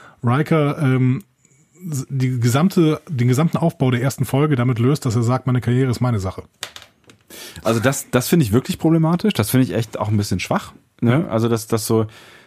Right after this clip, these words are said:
Speaker 2: ähm, das hätte ja nur ein, ein, ein kurzes Gespräch sein können. Ein kurzes Gespräch mit Picard oder nochmal kurz ein Gespräch mit Troy am Ende oder sowas.
Speaker 1: Ja.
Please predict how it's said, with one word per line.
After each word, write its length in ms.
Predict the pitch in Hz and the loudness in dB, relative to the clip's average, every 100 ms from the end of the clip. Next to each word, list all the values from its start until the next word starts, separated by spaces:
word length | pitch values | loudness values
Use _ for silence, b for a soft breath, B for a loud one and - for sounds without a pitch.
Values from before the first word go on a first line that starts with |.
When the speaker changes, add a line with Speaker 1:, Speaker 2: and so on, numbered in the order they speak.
| B - | B -2
Speaker 2:
ähm, 480 | 107 107 104 110 110 _ _ _ | 2 2 2 0 -4 _ _ _
das 140 | - 135 | -4 -2
hätte 120 | 143 | 2
ja 100 | 139 | 2
nur 120 | 139 117 | 2 2
ein, 300 | 135 160 143 | 2 2 0
ein, 380 | - 139 165 147 | 0 0 0 0
ein 240 | 127 160 | -2 -2
kurzes 240 | - 160 | -2 -2
Gespräch 320 | 135 - 131 131 | -4 -2 -4 -2
sein 160 | 90 | -4
können. 180 | 87 82 | -2 -2
Ein 120 | 120 | -2
kurzes 240 | 160 156 139 | -2 -2 -4
Gespräch 340 | - 131 131 | 0 0 2
mit 140 | 110 | -2
Picard 480 | - - 104 87 - | -2 -2 -2 -2 -2
oder 320 | 117 175 170 | 0 2 2
nochmal 360 | 147 139 123 113 | 2 2 2 0
kurz 300 | - 139 - | 0 -2 0
ein 420 | 113 113 80 87 | 0 0 -2 -4
Gespräch 320 | 107 - 110 | -4 -2 0
mit 120 | 110 101 | 0 0
Troy 220 | 107 107 | 0 2
am 120 | 90 | 0
Ende 300 | 98 101 80 | 2 2 0
oder 240 | 80 82 | 0 0
sowas. 340 | 78 73 78 - | 0 -2 -4 -4
Speaker 1:
Ja. 180 | 127 | -4